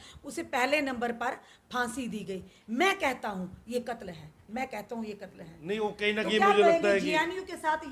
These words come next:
Speaker 1: ये उन्हीं की वो राज-, उस पे चल रहे हैं,
Speaker 2: <clears throat> मुझे लगता है
Speaker 1: नक्शे
Speaker 2: मि-,
Speaker 1: कदम पर चल रहे हैं।
Speaker 2: मिसइंटरप्रिटेशन हुई है।
Speaker 1: हाँ।
Speaker 2: अ, अपने
Speaker 1: विपक्षी दलों के मुख से निकला होता तो आज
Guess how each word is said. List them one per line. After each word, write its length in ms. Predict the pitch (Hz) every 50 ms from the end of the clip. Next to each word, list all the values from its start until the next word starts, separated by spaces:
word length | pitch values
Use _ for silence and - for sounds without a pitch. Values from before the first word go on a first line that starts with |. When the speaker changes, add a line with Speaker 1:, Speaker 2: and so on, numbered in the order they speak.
| 294 - 269
Speaker 1:
ये 120 | 277 294
उन्हीं 280 | 302 285 294 339 403 403
की 200 | - 403 392 392
वो 320 | 359 320 302 302 294 294
राज-, 240 | 285 285 269 285 -
उस 120 | 277 254
पे 140 | - - 285
चल 160 | - 277 254
रहे 240 | 240 240 240 233 226
हैं, 80 | 226 175
Speaker 2:
<clears throat> 0 |
मुझे 160 | 202 214 233
लगता 240 | 226 226 226 240 240
है 60 | 220
Speaker 1:
नक्शे 140 | 214 - -
Speaker 2:
मि-, 100 | 214 208
Speaker 1:
कदम 120 | 202 208
पर 0 |
चल 60 | 196
रहे 120 | 185 190 208
हैं। 60 | 226
Speaker 2:
मिसइंटरप्रिटेशन 800 | 233 - - 226 226 185 196 202 175 202 185 190 160 175 202 190
हुई 200 | 175 175 185 190
है। 100 | 214 214
Speaker 1:
हाँ। 280 | 220 208 233 226 226 _ _ _
Speaker 2:
अ, 120 | - -
अपने 440 | 180 185 185 180 180 175 170 160 175
Speaker 1:
विपक्षी 340 | 180 180 180 - - - 311
दलों 100 | 294 311
के 140 | 294 330 302
मुख 180 | 254 262 269
से 160 | - - 320 294
निकला 260 | 254 240 233 262 247
होता 240 | 226 208 - 254 262
तो 100 | 285 285
आज 240 | 233 233 254 233